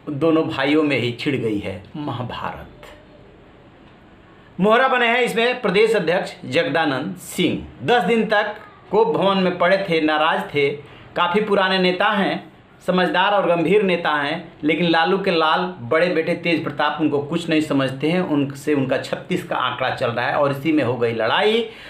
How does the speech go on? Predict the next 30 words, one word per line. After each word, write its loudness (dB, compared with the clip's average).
जगदानंद 2
सिंह 0
को 4
मनाने 0
में -2
लालू 2
यादव 2
भी 2
लगे, 2
राबड़ी 2
देवी 0
भी 4
लगी 2
और 0
तेजस्वी 0
यादव 2
भी 2
मान 2
तो 0
वो 0
गए, 4
लेकिन 2
आते 0
ही 0
बड़े 0
बेटे 0
तेज -2
प्रताप -4
के -2
नज़दीकी -2